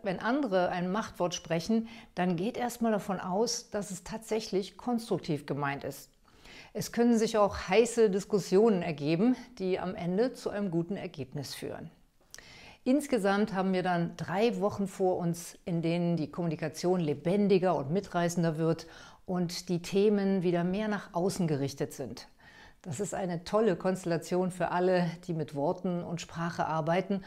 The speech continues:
und auch für Entertainment, Partys und Flirts.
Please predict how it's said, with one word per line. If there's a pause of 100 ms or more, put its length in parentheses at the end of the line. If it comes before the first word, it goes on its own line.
(300)
und
auch
für
Entertainment,
Partys
und
Flirts.